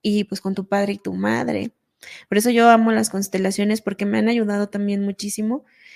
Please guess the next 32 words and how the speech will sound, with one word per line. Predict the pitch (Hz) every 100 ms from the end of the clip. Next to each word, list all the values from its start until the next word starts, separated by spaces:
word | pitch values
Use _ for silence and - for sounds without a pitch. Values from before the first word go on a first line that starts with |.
| - -
pues, | 202
en | 220
esta | 233 233 269
labor | 240 214 220 214
de | 220
unir | 220 220 208
a |
los | 208 196
hombres | 190 196
y |
a | 196
las | 190
mujeres, | 185 185 214 220 208 220 - _ _ _ _ _ -
en | 208
esta | 214 233
labor | 226 214 208
de | 214
unir | 214 208
parejas, | 202 196 214 233 233 220
en | 208
vez | 214
de | 254
que | 226
nos | 208
separemos, | 202 196 190 196 220 262 -
pues, | 202 202 -
aprender | 202 202 208 208 214
a |
amarnos | 226 220 214 214 220 - _ _ _ _ - -
con | - 208
nuestras | 208 202 202
diferencias, | 196 196 196 208 220 214 208 208 -